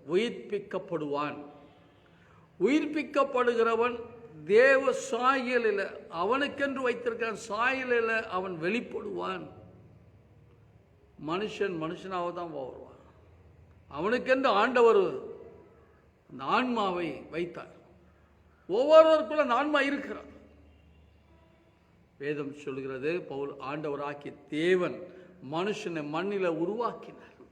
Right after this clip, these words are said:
ஆதியாகமத்தின் புஸ்தகம் இரு-, இரண்டாம் அதிகாரம்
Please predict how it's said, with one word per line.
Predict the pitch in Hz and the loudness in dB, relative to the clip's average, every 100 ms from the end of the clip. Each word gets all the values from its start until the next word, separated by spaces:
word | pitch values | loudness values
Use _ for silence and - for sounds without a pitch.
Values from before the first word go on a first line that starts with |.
| _ _ _ _ _ _ _ _ _ _ _ _ - | _ _ _ _ _ _ _ _ _ _ _ _ -10
ஆதியாகமத்தின் | 151 165 156 - 147 | -6 -2 -2 -4 -8
புஸ்தகம் | 151 202 185 | -8 -6 -4
இரு-, | 147 147 143 143 139 | -2 -2 -2 -4 -4
இரண்டாம் | 147 160 170 | -4 -4 -4
அதிகாரம் | 156 151 160 170 214 - | -4 -4 -4 -4 -6 -12